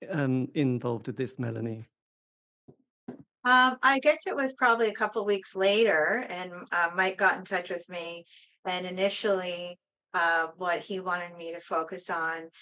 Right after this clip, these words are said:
Speaker 2: was artifact outreach. And, you know, because I've been doing, uh, publicity and whatnot in Canada for over <laughs> thirty-five years, uh, I've booked a lot of bands and, you know, worked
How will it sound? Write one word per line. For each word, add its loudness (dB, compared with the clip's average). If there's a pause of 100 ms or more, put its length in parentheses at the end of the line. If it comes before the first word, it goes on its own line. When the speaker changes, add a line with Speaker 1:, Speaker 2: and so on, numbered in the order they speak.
(240)
Speaker 2:
was -2 (100)
artifact 0
outreach. -2
And, -10 (200)
you -8
know, -4 (320)
because 2
I've 6
been 0
doing, -10
uh, -4 (380)
publicity -10
and -14 (180)
whatnot -2 (400)
in -10
Canada -2
for -2
over -10
<laughs> -12
thirty-five 0
years, -2 (380)
uh, 2
I've -2
booked -2
a -6
lot -2
of -14
bands -8
and, -12 (160)
you -14
know, -6
worked -6